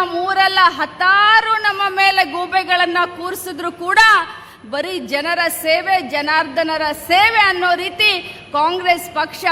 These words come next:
ಕೊಟ್ಟ ಮಾತನ್ನ ನಾವು ಉಳಿಸ್ಕೊಳ್ತಾ ಇದ್ದೀವಿ. ನೀವು ಮುಂದಿನ, ಮೊದಲಿನ ಬೆಲೆ, ಇವತ್ತಿನ ಬೆಲೆಯನ್ನ ನೀವು ಹೋಲಿಕೆ ಮಾಡಿ ನೋಡ್ಬೇಕು.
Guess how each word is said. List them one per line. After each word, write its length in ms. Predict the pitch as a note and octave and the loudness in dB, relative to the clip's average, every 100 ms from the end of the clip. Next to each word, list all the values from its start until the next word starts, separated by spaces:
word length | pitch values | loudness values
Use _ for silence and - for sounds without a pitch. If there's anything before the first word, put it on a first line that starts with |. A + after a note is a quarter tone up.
| D#4+ | -2
ಕೊಟ್ಟ 260 | E4 D#4 D#4+ | -4 -6 -4
ಮಾತನ್ನ 540 | D#4 D4 D4 D4 D4+ D4 | -2 0 0 -2 -4 -2
ನಾವು 260 | D4 C#4+ C#4 | -2 -4 -4
ಉಳಿಸ್ಕೊಳ್ತಾ 580 | C#4 C#4 D4 C#4+ C#4+ | -8 -8 -2 -2 2
ಇದ್ದೀವಿ. 520 | C#4+ C#4+ C4+ C4 - - - - - - - | 2 2 -2 -6 -10 -16 -20 -20 -20 -14 -4
ನೀವು 220 | D4+ D4 | 0 0
ಮುಂದಿನ, 560 | C4+ C#4 D4+ D#4+ D#4+ D4+ | 0 2 2 2 0 -2
ಮೊದಲಿನ 540 | C#4 C4+ C4 D#4+ D#4+ E4 | 0 0 0 0 2 2
ಬೆಲೆ, 380 | C4 C#4+ D4+ F4 F#4+ - - - - - | 2 2 4 4 2 -4 -18 -20 -20 -16
ಇವತ್ತಿನ 500 | C#4+ D#4 E4+ F4 E4 D4+ | -8 -6 -6 -6 -4 -4
ಬೆಲೆಯನ್ನ 560 | B3+ C#4+ E4 F4 E4+ E4+ E4 C#4+ - - - | -4 -2 2 2 2 0 0 -2 -8 -20 -16
ನೀವು 200 | C#4 C#4 | -8 -8
ಹೋಲಿಕೆ 500 | C#4 C#4 D4+ D#4+ E4+ | -2 0 0 -4 -4
ಮಾಡಿ 400 | D4 C#4+ C#4 C#4 | -2 0 0 -2
ನೋಡ್ಬೇಕು. 680 | C4 B3+ C4+ C4 C4+ - - | -6 -4 -2 0 -2 -4 -12